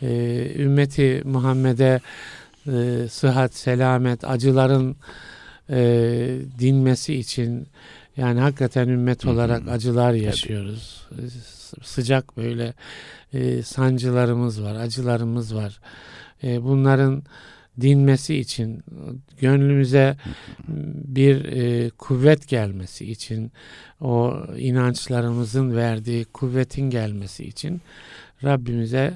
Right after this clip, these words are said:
Speaker 1: el açmamız lazım. Gecenin, e, bütün zamanlarında, yani yok mu isteyen diyen bir Rabbimiz var.
Speaker 2: O
Speaker 1: E,
Speaker 2: vermek
Speaker 1: e,
Speaker 2: istiyor.
Speaker 1: evet. Yani tabii açmak lazım. Evet.
Speaker 2: Evet.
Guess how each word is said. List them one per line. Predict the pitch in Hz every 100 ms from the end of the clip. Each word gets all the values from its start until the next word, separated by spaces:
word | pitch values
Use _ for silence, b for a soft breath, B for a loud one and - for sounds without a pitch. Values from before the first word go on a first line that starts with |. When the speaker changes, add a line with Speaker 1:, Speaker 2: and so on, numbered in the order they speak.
| 165
Speaker 1:
el | 151 131
açmamız | 113 - 113 104 104 110
lazım. | 104 104 113 127 120
Gecenin, | 123 110 123 117 127 139 B B B B B 151
e, | 120 117 120
bütün | 123 147 135
zamanlarında, | 117 113 110 107 107 107 107 117 165 - B B B B -
yani | 127 120 113 113 110 123 123
yok | 147 - 127
mu | 120
isteyen | 113 - 127 127 135 123
diyen | 110 117 143 135 113
bir | 127 131 139 B B B B -
Rabbimiz | 131 127 117 120 120 113 110
var. | 113 147 139 - - 127
Speaker 2:
O | 110
Speaker 1:
E, |
Speaker 2:
vermek | 107 113 127 131
Speaker 1:
e, | -
Speaker 2:
istiyor. | 120 110 107 131
Speaker 1:
evet. | 123 139 131 107 92 - B B B B B _
Yani | 143 139 135 127 -
tabii | 156 135 127 127 156 - 175 170
açmak | - 135 - 151 139 120
lazım. | 95 87 - _ -
Evet. | 85
Speaker 2:
Evet. | 76 65